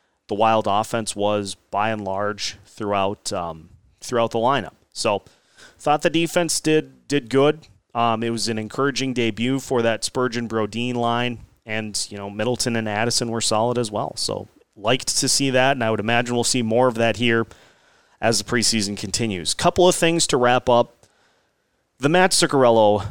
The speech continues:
power play goal was disgustingly, it, it was just, it was so good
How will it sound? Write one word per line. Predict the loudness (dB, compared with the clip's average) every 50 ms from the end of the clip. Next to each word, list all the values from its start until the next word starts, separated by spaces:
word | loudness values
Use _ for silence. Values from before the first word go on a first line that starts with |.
| -12 -16 -20 -20 -20 -20 -20 -20 -20 -20 -18 _
power | -6 -2 -2 -2 -2
play | -2 -2 -4 -2
goal | -2 -2 -2 -2 -2 -4
was | -4 -4 -2 -2 -4 -6 -6 _ _ _ _ _ _ _ _ _ _ _
disgustingly, | -4 -2 -2 0 2 2 2 2 2 0 0 0 0 0 -2 -4 -6 -10 _ -4
it, | -2 -2 -2 -2 _ -2
it | -2 0 2 2 2 4
was | 4 0 2
just, | 2 2 2 2 0 -2 0 _
it | 0 2 2
was | 2 2 2
so | 2 2 2 2 4 6 6 6 6 6 4 4
good | 2 2 4 6 6 6 4 2 0 -4 -8 -14